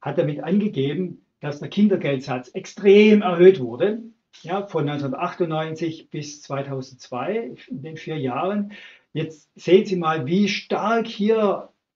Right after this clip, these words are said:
der Kindergeldsatz gewachsen ist. Ja, wir haben, fangen an neunzehnhundertachtundneunzig bei hundertfünfzehn Euro und sind hier bei hundertfünfundfünfzig Euro. Das ist natürlich ein Wachstum, ja, von hundertfünfzehn auf hundertfünfundfünfzig ist ein Wachstum.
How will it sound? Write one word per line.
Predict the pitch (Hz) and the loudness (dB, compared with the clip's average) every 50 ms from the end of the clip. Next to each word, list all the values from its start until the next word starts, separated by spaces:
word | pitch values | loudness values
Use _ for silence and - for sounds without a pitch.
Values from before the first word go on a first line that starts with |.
| _ _ _ _ _ _ _ | _ _ _ _ _ _ _
der | 160 165 165 165 170 170 | -2 0 2 2 2 0
Kindergeldsatz | 165 - 220 220 208 190 - 165 151 151 - 151 147 143 - | -2 -2 -2 0 0 0 -2 -2 -4 -4 -4 -6 -8 -8 -8
gewachsen | - - 139 156 - - - 156 135 127 | -8 -6 -6 -6 -8 -8 -12 -12 -12 -12
ist. | 120 - - | -12 -14 -12
Ja, | 151 156 170 156 | -10 -8 -8 -6
wir | 147 135 - | -6 -6 -4
haben, | 135 147 147 - | -6 -6 -6 -4
fangen | - 160 175 165 165 160 | 2 4 4 4 2 -2
an | - - 156 196 220 | -4 -2 -2 0 0
neunzehnhundertachtundneunzig | 208 180 160 139 156 160 110 175 - - 185 165 170 175 190 190 185 147 - | 0 -2 -4 -6 -10 -10 -10 -10 -10 -12 -10 -6 -4 -4 -4 -6 -8 -12 -8
bei | - 143 139 | -6 -6 -4
hundertfünfzehn | 143 151 143 135 131 - 190 226 247 - - - 165 160 165 | -4 -4 -4 -6 -4 -4 -4 -4 -4 -6 -8 -8 -8 -8 -6
Euro | - 131 131 131 123 135 - 185 202 - - - - _ _ _ _ _ _ _ | -4 -4 -2 -2 -2 0 -2 -2 -2 -4 -10 -20 -20 _ _ _ _ _ _ _
und | - 175 170 175 175 | 0 2 2 2 0
sind | - 175 170 165 | -2 -4 -4 0
hier | 135 170 185 | 2 2 2
bei | 180 170 160 | 2 0 -4
hundertfünfundfünfzig | 151 160 160 156 147 - 175 156 - - - - 156 175 165 - - 139 123 131 | -6 -6 -6 -8 -6 -6 -6 -6 -6 -10 -10 -10 -8 -8 -10 -10 -12 -14 -14 -12
Euro. | 123 120 120 110 - - - _ _ _ _ _ _ _ _ | -14 -14 -14 -16 -18 -20 -20 _ _ _ _ _ _ _ _
Das | 135 123 - | -16 -16 -6
ist | - 277 170 - | -4 -2 -2 -2
natürlich | - 175 - 190 220 208 165 | -4 2 4 6 6 6 4
ein | 156 | 2
Wachstum, | 147 139 135 - - - 139 123 104 | -2 -2 -4 -6 -10 -12 -12 -10 -8
ja, | 127 185 - | -8 -8 -8
von | - 156 127 | -6 -2 -2
hundertfünfzehn | 127 123 127 123 - 147 160 180 175 - - 175 156 | 0 0 -2 -4 -6 -8 -10 -10 -8 -8 -8 -6 -6
auf | 139 131 - | -6 -8 -6
hundertfünfundfünfzig | 143 131 127 - 131 127 127 - - - 165 208 202 - - 175 - 285 | -6 -6 -6 -4 -6 -8 -8 -8 -12 -12 -10 -10 -10 -10 -14 -16 -14 -14
ist | 214 - - | -14 -12 -10
ein | 139 127 | -10 -10
Wachstum. | 107 101 - - - - - 214 202 - | -10 -12 -14 -18 -20 -18 -18 -18 -18 -18